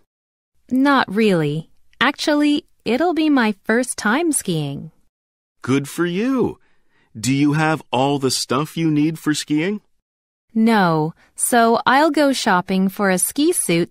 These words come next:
Speaker 1: this weekend.
Speaker 2: Great. Are you going to buy some safety gear, too?
Speaker 1: What kind of safety gear do you mean?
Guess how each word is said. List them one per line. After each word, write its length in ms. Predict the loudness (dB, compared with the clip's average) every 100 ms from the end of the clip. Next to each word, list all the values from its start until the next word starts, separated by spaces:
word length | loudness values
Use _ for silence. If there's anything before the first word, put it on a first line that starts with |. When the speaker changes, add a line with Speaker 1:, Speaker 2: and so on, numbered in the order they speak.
| -2
Speaker 1:
this 220 | -2 0
weekend. 600 | -2 0 -2 -2 -6 -12 -20 _ _ _ _ _ _ -12
Speaker 2:
Great. 460 | -4 -2 -2 -6 -12 _ _ _ _ _
Are 200 | 0 2
you 200 | 2 0
going 300 | 0 0 0
to 100 | -2
buy 280 | -2 0 0
some 260 | -2 -4
safety 540 | -4 -2 -4 -4 -6 -4
gear, 280 | -2 -2 -4
too? 400 | -4 -4 -4 -6 _ _ _ _ _ _ _ _
Speaker 1:
What 280 | -4 -4 -4
kind 360 | -4 -2 0 0
of 140 | -2
safety 500 | -2 -2 -2 -2 -4
gear 320 | -2 -2 0
do 160 | 0 0
you 180 | 0 2
mean? 520 | 2 2 0 -4